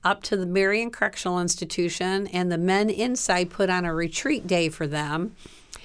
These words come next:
And so we got, that's really where we got lots of our volunteers from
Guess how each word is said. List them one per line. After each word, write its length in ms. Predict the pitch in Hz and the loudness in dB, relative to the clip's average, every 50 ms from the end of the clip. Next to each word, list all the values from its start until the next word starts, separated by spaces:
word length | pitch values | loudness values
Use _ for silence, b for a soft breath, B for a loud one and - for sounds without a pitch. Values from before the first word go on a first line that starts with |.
| B B B B | B B B B
And 100 | 196 190 | 2 2
so 160 | - 214 202 | 6 6 8
we 300 | 196 208 233 254 277 277 | 8 8 6 4 4 4
got, 340 | 254 - 220 190 190 - 160 | 4 4 4 4 4 2 4
that's 400 | 175 202 208 220 226 220 - - | 4 4 4 4 2 0 -2 -4
really 380 | 165 175 185 185 180 175 175 175 | -2 2 4 4 4 4 4 4
where 160 | 175 170 165 | 4 4 2
we 80 | 165 | 2
got 280 | 160 175 165 156 - 156 | 2 2 0 0 0 -2
lots 460 | 156 165 170 175 175 170 165 - - | 0 2 4 6 6 4 4 0 -2
of 100 | 156 151 | 0 2
our 140 | 156 156 151 | 2 2 2
volunteers 960 | 147 151 147 147 143 147 131 151 - - - - - - - - 147 - - - | 0 -2 -4 -2 -4 -6 -6 -8 -8 -6 -8 -8 -8 -8 -10 -10 -10 -12 -12 -6
from 340 | - - 170 160 151 - | 0 0 2 2 0 -2